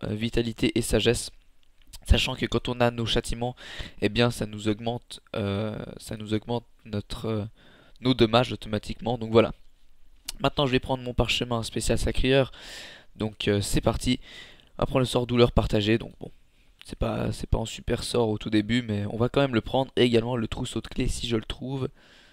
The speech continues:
J'ai dû passer devant le trousseau de clés, donc voilà. C'est parfait. Comme ça, on a, euh, la possibilité de faire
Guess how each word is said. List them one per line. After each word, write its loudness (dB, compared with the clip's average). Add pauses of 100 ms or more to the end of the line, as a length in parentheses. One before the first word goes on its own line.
(440)
J'ai -10
dû -12
passer 0
devant -6
le -6
trousseau -6
de -10
clés, 2
donc -6
voilà. 0 (1160)
C'est 2
parfait. 2 (480)
Comme -2
ça, 0
on -8
a, -2 (580)
euh, 0
la 0
possibilité -4
de -20
faire -2